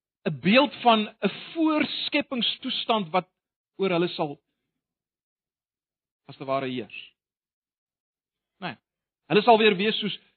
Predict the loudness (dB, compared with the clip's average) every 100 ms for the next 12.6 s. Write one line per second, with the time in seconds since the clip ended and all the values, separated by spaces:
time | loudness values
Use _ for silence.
0 | -8 -4 -4 -2 2 4 6 4 0 -2
1 | -4 -10 -12 -12 -10 -6 -6 -8 -20 -20
2 | -12 -4 0 0 -2 -8 -10 -2 0 0
3 | -4 -14 _ _ 2 4 6 4 4 0
4 | 2 -2 -8 _ _ _ _ -16 -10 -8
5 | -8 -8 -8 -8 -8 -10 _ _ _ _
6 | _ _ 2 4 4 2 -2 -2 -2 -4
7 | -6 _ _ _ _ _ _ _ _ _
8 | _ _ _ _ _ _ _ _ _ _
9 | _ _ _ _ _ _ _ 0 2 4
10 | 4 6 6 2 0 0 0 -8 -8 -8
11 | -10 -12 -12 -12 -12 -12 -12 -8 -8 -8
12 | -14 _ _ -18 -18 -18